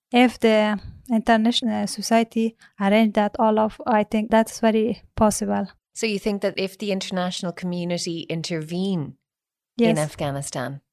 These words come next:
Speaker 1: Yeah.
Speaker 2: and topple the Taliban
Speaker 1: Yeah.
Speaker 2: and start a new government
Speaker 1: Yes,
Speaker 2: yet
Speaker 1: yeah.
Speaker 2: again,
Speaker 1: Yes,
Speaker 2: you
Speaker 1: yeah.
Speaker 2: think this is the best way forward?
Speaker 1: Yes, yeah. If they are not, that's impossible to be a good future in Afghanistan.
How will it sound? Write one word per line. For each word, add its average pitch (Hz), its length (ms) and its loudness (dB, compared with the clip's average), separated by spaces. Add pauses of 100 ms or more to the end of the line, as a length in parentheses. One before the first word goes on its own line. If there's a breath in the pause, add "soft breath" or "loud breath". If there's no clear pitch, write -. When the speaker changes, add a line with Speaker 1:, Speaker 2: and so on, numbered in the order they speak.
(160)
Speaker 1:
Yeah. 226 220 2 (260)
Speaker 2:
and 165 140 -4
topple 170 640 -2
the 160 80 -8
Taliban 135 540 -6 (240)
Speaker 1:
Yeah. 233 280 4 (120)
Speaker 2:
and 165 180 -2
start 165 320 -2
a 160 40 -6
new 170 260 -2
government 147 640 -2
Speaker 1:
Yes, 226 300 6
Speaker 2:
yet 165 160 4
Speaker 1:
yeah. - 80 2
Speaker 2:
again, 151 440 -2
Speaker 1:
Yes, 233 340 4
Speaker 2:
you - 60 2
Speaker 1:
yeah. 208 60 2
Speaker 2:
think 180 160 2
this 175 180 -2
is 165 120 -4
the 165 120 -4
best 160 260 0
way 147 140 0
forward? 156 260 2
Speaker 1:
Yes, 240 340 6 (140)
yeah. 233 280 0 (1700)
If 220 180 0
they 233 120 6
are 220 120 8
not, 247 440 2 (280)
that's 226 280 2
impossible 214 640 4
to 208 260 0 (440 loud breath)
be 214 340 4
a 220 140 -4 (260)
good 226 400 0
future 220 400 2
in 202 120 -2
Afghanistan. 202 720 -4